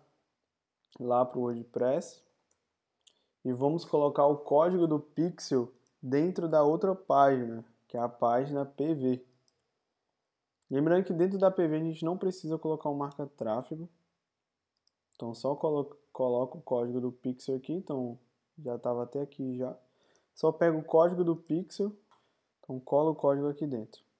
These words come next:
Então agora eu vou clicar em atualizar. Então essas são as etapas iniciais que a gente tem que fazer aqui, inicialmente, né, dentro da nossa estrutura.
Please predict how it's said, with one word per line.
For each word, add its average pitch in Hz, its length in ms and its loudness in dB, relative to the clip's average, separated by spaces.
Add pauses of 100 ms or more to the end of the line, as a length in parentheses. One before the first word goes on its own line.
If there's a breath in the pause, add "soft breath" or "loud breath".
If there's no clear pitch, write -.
(460)
Então 156 120 0
agora 165 200 8
eu - 20 6
vou 170 100 2
clicar 175 280 -2
em 165 40 0
atualizar. 160 640 2 (1800)
Então 151 220 2
essas 190 240 2
são 196 180 0
as 175 120 2
etapas 165 420 4
iniciais 156 840 0 (520)
que - 80 -6
a 131 40 0
gente 131 200 -4
tem 139 140 -2
que 135 80 -12
fazer 127 320 0
aqui, 120 300 -6 (1700)
inicialmente, 131 840 -2
né, 131 100 -2
dentro 123 260 -4
da 135 80 0
nossa 127 240 -2
estrutura. 139 760 -4